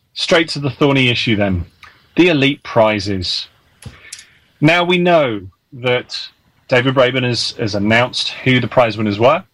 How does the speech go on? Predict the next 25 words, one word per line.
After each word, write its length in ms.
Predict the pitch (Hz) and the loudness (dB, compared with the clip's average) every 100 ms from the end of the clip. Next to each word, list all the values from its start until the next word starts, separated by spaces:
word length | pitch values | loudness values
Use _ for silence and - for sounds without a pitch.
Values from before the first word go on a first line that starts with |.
| - | -16
We 240 | 123 113 107 | -8 -4 0
know 440 | 104 104 104 104 | 0 2 2 2
that, 400 | 101 104 - - 107 | 2 0 -2 -4 0
uh, 200 | 101 107 | 2 2
we 80 | 107 | 2
had 140 | 104 | 2
different 280 | 110 - 110 | 0 -2 0
prize 220 | 117 110 | 0 0
winners 200 | 120 104 | -2 -2
for 100 | - | 0
each 180 | 110 - | -2 0
category, 400 | 127 - 113 151 - - - - | -2 0 2 0 0 -10 -20 -4
and 60 | 120 | 0
we 60 | |
had 100 | 117 | 0
an 80 | 123 - | 0 0
overall 500 | 135 139 131 127 110 | 2 2 2 2 0
prize 320 | - 98 90 | 0 0 -2
winner. 260 | 101 90 87 _ - - - _ | -4 -4 -6 _ -20 -20 -20 _
But 100 | 147 | 0
then 120 | 220 | 2
we 100 | 269 | 4
have 140 | 220 208 | 2 2
the 160 | 185 | 0
issue 380 | 180 - 165 156 | 0 2 2 2